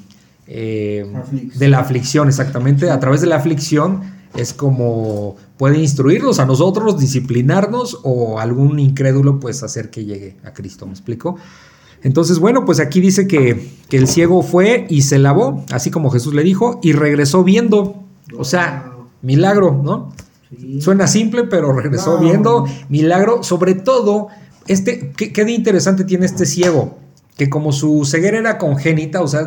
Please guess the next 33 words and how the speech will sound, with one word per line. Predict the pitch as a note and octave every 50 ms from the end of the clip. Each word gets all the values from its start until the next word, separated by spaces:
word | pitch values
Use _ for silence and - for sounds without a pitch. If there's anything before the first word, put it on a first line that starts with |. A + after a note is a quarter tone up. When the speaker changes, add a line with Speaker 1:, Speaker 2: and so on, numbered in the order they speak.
| - -
Speaker 1:
era | E3+ E3+ F#3+ G3+
desde | G3 F3 E3+ E3+
que | E3+ D3 C3+
nació, | B2+ A#2 - - D3+ F3 G#3 A3 - - - - _ _ _ - - - - - - - - - _ - - _ -
no | C#3 E3 G3 G#3+ B3
había | A#3 A#3+ B3 B3 A#3
dudas | F3+ G3+ F#3+ E3+ F3 F3 F#3 F#3 - - -
a | D3
los | D3+ D3+ D#3 D3 C#3+ -
ojos | G3 F#3 F#3+ - G#3 E3 D#3
de | D3+ C#3
toda | C#3 F#3+ G#3 A3 G#3
la | F3+
gente | F#3+ - G3 G#3 - -
que | F3
estaba | D3+ - F3+ F#3 G3+ F#3+
ciego, | - B3+ C#4+ C#4+
o | A3
sea, | C#3 - D#3 C#3 A#2+ - - - - - -
no | D3+ F#3+
es | F#3 G3
alguien | G#3 G#3+ A3 G#3 G3
que | F#3 D3+
se | C#3 D#3 D3
quedó | C#3 C#3+ D#3+ E3+
ciego | E3 F3+ F#3+ F#3+ F3+ D#3+
hace | D3 C#3 - - D3
un | C#3 C3 C3
año, | C3+ D3 D#3 E3 D#3+ D3+ D3+
no, | F3+ G#3 G#3
no, | G3 F#3 F3+
no, | F#3 F3+ -
pues | - D3+ C#3 - - -